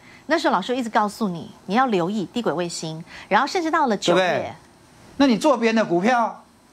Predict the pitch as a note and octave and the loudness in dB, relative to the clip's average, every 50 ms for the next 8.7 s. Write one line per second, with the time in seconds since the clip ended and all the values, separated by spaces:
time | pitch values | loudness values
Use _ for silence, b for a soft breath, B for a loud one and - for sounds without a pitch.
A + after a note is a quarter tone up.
0 | _ _ _ - - B3+ A#3+ B3 A#3+ A#3 A#3+ A3+ E3+ D3 D3 G#3 F#3+ F3 G3 F#3+ | _ _ _ -2 2 2 4 4 2 2 2 0 0 0 -2 -2 0 2 2 2
1 | F3+ F3+ G3 G3 - - _ _ _ _ _ _ _ _ _ _ _ _ - - | 2 0 -2 -6 -10 -20 _ _ _ _ _ _ _ _ _ _ _ _ -2 0
2 | A#3+ G#3+ B3+ B3 A#3+ A3+ A3+ A3+ A#3 A3+ G#3 F3+ D#3+ - - _ _ _ _ _ | 2 4 4 2 2 2 2 2 2 2 0 -2 -6 -10 -20 _ _ _ _ _
3 | _ _ - G#3 A3+ B3+ A3+ F#3 - A#3 A#3+ B3 A#3+ A3+ A3+ F#3+ F#3 G3+ F#3+ A3 | _ _ 0 0 2 2 0 0 2 2 2 2 2 0 0 -2 -2 -2 0 0
4 | G#3 G#3+ G#3+ G#3+ G#3+ A3+ - - C4 A#3+ A#3 F#3+ G#3 A3 A3+ A3+ E3+ C3+ C3 A#3 | 0 0 0 -2 -6 -8 -8 -6 -2 0 2 2 2 2 0 0 0 0 -2 -6
5 | - - B3+ G3+ F3 E3+ D#3+ - A3+ A3 A3 A3+ A3 - - C4 A#3 G3 D#3+ D#3 | -2 0 0 2 0 0 0 2 2 2 2 2 -2 -2 -2 0 0 0 0 2
6 | D3 G#3 G3 G#3 G3 A#3 A3 G3 B2+ - - - _ _ b b b b b b | 2 2 2 2 2 0 0 0 -2 -6 -10 -20 _ _ b b b b b b
7 | - A3 A3 A#3+ A#3 G#3+ E3+ E3+ - - _ _ _ _ _ _ _ _ _ _ | 0 0 2 2 2 0 -2 -4 -8 -16 _ _ _ _ _ _ _ _ _ _
8 | _ - F3+ G3+ A3+ C#4 C#4 B3 A#3+ A#3+ A#3+ B3 B3+ C4 | _ 0 2 2 2 2 2 2 2 2 2 0 -2 -4